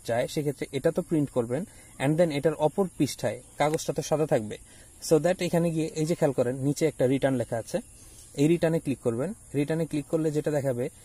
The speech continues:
আপনার সেল নাম্বারটা কত ছিল, ইনভয়েস নাম্বারটা কত ছিল, এটা হচ্ছে ইনভয়েস নাম্বার আর নিচেরটা হচ্ছে রিটার্ন নাম্বার এসআর জিরো জিরো ওয়ান, এটা হচ্ছে রিটার্ন নাম্বার। তো এই রিটার্নে আপনি রিটার্নের নোট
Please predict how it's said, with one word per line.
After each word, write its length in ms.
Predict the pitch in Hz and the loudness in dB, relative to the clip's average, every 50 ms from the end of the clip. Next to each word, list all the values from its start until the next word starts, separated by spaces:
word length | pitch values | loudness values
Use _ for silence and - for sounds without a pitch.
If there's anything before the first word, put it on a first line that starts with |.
| - - - - | -20 -20 -10 -10
আপনার 300 | 127 127 - 147 143 131 | -8 -4 -2 -2 -2 -2
সেল 280 | - - - 143 147 | 0 0 2 4 4
নাম্বারটা 480 | 151 156 156 151 147 143 - - 147 139 | 4 4 4 4 2 2 2 -2 -2 0
কত 180 | - 156 - 156 | 0 -2 -2 -4
ছিল, 240 | 139 - 139 123 135 | -4 -2 -2 -2 -2
ইনভয়েস 420 | 151 160 160 147 139 143 139 - - | -2 -2 0 0 0 0 -2 -2 -2
নাম্বারটা 260 | 143 135 131 123 135 123 | -2 -2 0 -2 -2 -2
কত 160 | 135 123 - | -2 -4 -4
ছিল, 280 | 123 - 127 117 123 180 - - - - - - - - - - - | -6 -6 -4 -4 -4 -4 -6 -10 -20 -20 -20 -20 -20 -20 -20 -8 -4
এটা 180 | 143 143 143 156 | -2 0 2 2
হচ্ছে 180 | 156 - - | 0 0 -2
ইনভয়েস 340 | 160 170 165 143 135 131 120 - | -2 0 2 2 2 2 0 -2
নাম্বার 280 | 131 113 110 110 127 160 - - - - - - | -4 -6 -4 -4 -4 -6 -6 -10 -18 -20 -12 -8
আর 80 | 123 123 | -2 0
নিচেরটা 380 | 135 160 151 - 165 - 165 156 | 0 2 2 0 0 2 0 0
হচ্ছে 200 | 151 - - 151 | 2 0 0 2
রিটার্ন 320 | 147 160 156 151 131 120 | 2 4 4 4 4 4
নাম্বার 280 | 113 107 101 104 104 107 - - - - | 0 -4 -6 -8 -10 -12 -12 -18 -8 -2
এসআর 460 | 139 151 151 - 156 156 143 156 156 | -2 -2 -2 0 0 0 2 2 0
জিরো 220 | 135 131 139 139 135 | 0 0 0 0 0
জিরো 220 | 143 139 143 123 | 0 0 -2 0
ওয়ান, 220 | 123 135 135 - - - | 0 -2 -2 -2 -4 -8
এটা 140 | 131 - 143 | -6 -6 -6
হচ্ছে 180 | 135 - 170 | -4 -2 -2
রিটার্ন 280 | 156 160 151 147 131 117 | -2 0 0 0 -2 -2
নাম্বার। 280 | 113 104 104 107 110 - - - - - - - - - - - - - - - | -4 -6 -8 -12 -14 -16 -16 -20 -20 -20 -20 -20 -20 -20 -20 -20 -20 -8 -2 0
তো 160 | 175 180 - - - - | 0 0 0 -4 -4 0
এই 160 | 170 185 190 | 2 2 4
রিটার্নে 420 | 185 190 170 185 180 185 208 262 302 226 | 2 2 2 2 2 2 0 -4 -4 -6
আপনি 300 | 156 147 - 185 208 269 - - - - - - - - - - - - - - - - - - | -6 -6 -2 -2 -4 -4 -4 -8 -16 -20 -20 -20 -20 -20 -20 -20 -20 -20 -20 -20 -20 -20 -6 -2
রিটার্নের 380 | 135 156 151 160 160 170 175 165 | 0 2 4 4 4 4 4 4
নোট 340 | 143 147 156 165 156 - | 6 6 8 6 6 4